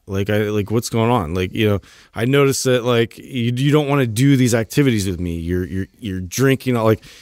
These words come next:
like, really just, like, call them out, but, but not in a loving way. You're not like,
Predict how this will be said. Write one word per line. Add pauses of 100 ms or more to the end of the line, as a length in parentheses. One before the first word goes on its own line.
(160)
like,
really
just,
like,
call
them
out,
but, (200)
but
not
in
a
loving
way.
You're
not
like,